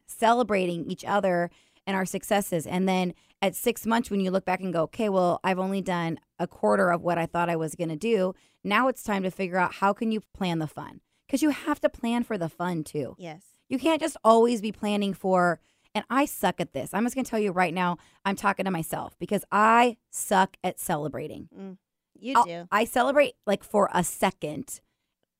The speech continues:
Speaker 2: Maybe.
Speaker 1: Maybe.
Speaker 2: <laughs>
Speaker 1: And then I'm just on to the next thing.
Speaker 2: Yeah.
Speaker 1: I don't take time to celebrate. How long have we had, like, we've had this bottle of Dom Perignon
Speaker 2: Mm-hmm.
Speaker 1: to open, and we've, like, "Oh, we're gonna open, we do this," passed. "Oh, we're gonna do this," passed.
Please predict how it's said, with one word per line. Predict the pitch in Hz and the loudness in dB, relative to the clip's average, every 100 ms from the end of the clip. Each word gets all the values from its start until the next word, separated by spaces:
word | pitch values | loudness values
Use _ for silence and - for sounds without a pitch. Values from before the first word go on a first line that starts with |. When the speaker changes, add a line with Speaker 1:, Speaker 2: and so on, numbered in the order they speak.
| _ _ | _ _
Speaker 2:
Maybe. | 240 202 185 | -8 -4 0
Speaker 1:
Maybe. | 208 175 156 - | 2 2 -2 6
Speaker 2:
<laughs> | 403 - - - - - 698 - | 6 8 8 6 4 -2 0 2
Speaker 1:
And | 233 226 | 0 4
then | 339 330 269 254 294 302 - - 277 _ - - - _ - | 8 10 8 6 2 -2 -16 -20 -20 _ -20 -20 -20 _ 8
I'm | 240 262 | 8 10
just | 226 285 - | 6 4 2
on | 240 254 | 2 2
to | |
the | 226 220 | 0 -2
next | 208 - | -4 -4
thing. | - 240 185 | -4 -4 -4
Speaker 2:
Yeah. | 185 185 _ - | -10 -14 _ -2
Speaker 1:
I | 214 | 2
don't | 240 233 | 4 2
take | 254 208 | 0 -2
time | 226 208 | -2 -4
to | |
celebrate. | 208 190 190 185 180 - _ | -2 0 2 2 0 -2 _
How | - 285 | 4 6
long | 285 269 | 6 6
have | 233 | 2
we | 220 | 2
had, | 220 196 170 | 4 4 2
like, | 170 - _ _ - | -2 -6 _ _ -8
we've | 220 | -2
had | 226 214 | 2 2
this | 214 | 0
bottle | 196 196 190 | 2 4 4
of | 175 151 | 2 0
Dom | 175 185 | -2 0
Perignon | 196 170 170 160 156 | -2 -2 -2 -2 -4
Speaker 2:
Mm-hmm. | 208 226 220 208 - - | -8 -16 -16 -18 -14 -2
Speaker 1:
to | 214 - | 0 4
open, | 208 208 190 170 160 _ | 2 2 -2 -2 -6 _
and | 180 151 | 0 0
we've, | 185 202 | 0 -2
like, | 185 175 | -2 0
"Oh, | 240 | 2
we're | 262 | 2
gonna | 269 | 2
open, | 262 | 2
we | 262 | 0
do | 247 | 0
this," | 247 175 160 - - | 2 0 -2 -10 -4
passed. | 160 156 165 - | -2 -2 -2 0
"Oh, | |
we're | 247 | 2
gonna | 294 285 | 4 2
do | |
this," | 285 247 - | 2 2 -2
passed. | - 175 175 180 | -2 2 2 0